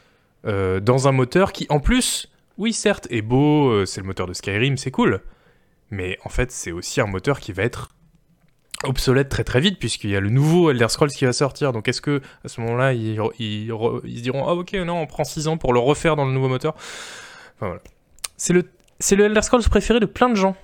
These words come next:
Meilleure quête que Skyrim, j'imagine. Ah, c'est, c'est, c'est, alors peut-être, hein, Cassaria, moi, je, vraiment, là, je, je prends toutes les, toutes les options, toutes les hypothèses, mais, euh, le problème de Skyrim, c'est, de, de Oblivion,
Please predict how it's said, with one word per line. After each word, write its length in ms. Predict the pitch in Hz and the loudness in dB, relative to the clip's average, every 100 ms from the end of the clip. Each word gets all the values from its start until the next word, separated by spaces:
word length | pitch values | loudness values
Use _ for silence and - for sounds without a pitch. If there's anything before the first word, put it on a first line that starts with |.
| - | -6
Meilleure 340 | 156 175 160 | 0 2 0
quête 180 | - - | -6 -2
que 120 | 151 | -4
Skyrim, 500 | - 151 139 127 127 | -2 -2 0 0 0
j'imagine. 640 | 113 117 110 107 104 98 - _ _ _ _ _ _ _ | -2 -2 -2 -2 -4 -6 -10 _ _ _ _ _ _ _
Ah, 180 | 135 143 | -10 -6
c'est, 460 | - - 95 95 98 | -6 -8 -8 -10 -12
c'est, 320 | - - 127 - | -12 -10 -12 -14
c'est, 220 | - - - | -20 -20 -4
alors 200 | 135 127 | -2 0
peut-être, 360 | - 160 320 - | 2 2 0 0
hein, 60 | |
Cassaria, 400 | 185 156 139 147 | -2 0 0 0
moi, 100 | 196 | 0
je, 440 | 135 120 113 110 107 | 0 2 2 2 0
vraiment, 320 | 113 160 202 | 2 2 4
là, 100 | 202 | 2
je, 420 | 165 135 120 117 | 2 4 4 4
je 120 | 117 | 2
prends 200 | 123 - | 2 2
toutes 200 | 214 214 | 0 0
les, 200 | 220 196 | 2 2
toutes 160 | 190 - | 0 0
les 240 | 214 196 | 2 2
options, 280 | 185 - 196 | 0 0 -4
toutes 160 | - - | -4 2
les 180 | 185 175 | 2 4
hypothèses, 460 | 165 160 208 160 - - - - - | 0 0 0 -2 -8 -16 -18 -14 -4
mais, 280 | 117 117 | 2 4
euh, 380 | 113 110 107 107 | 6 6 6 4
le 80 | 107 | 2
problème 340 | 104 127 160 131 | 2 2 2 0
de 80 | |
Skyrim, 460 | 110 - 110 196 180 | -2 -2 0 2 0
c'est, 260 | - - 131 | -4 -10 -2
de, 320 | 113 95 92 - - - | 0 0 -4 -8 -16 -14
de 240 | 90 95 | -12 -10
Oblivion, 500 | 80 113 117 131 220 | -8 -6 -2 0 0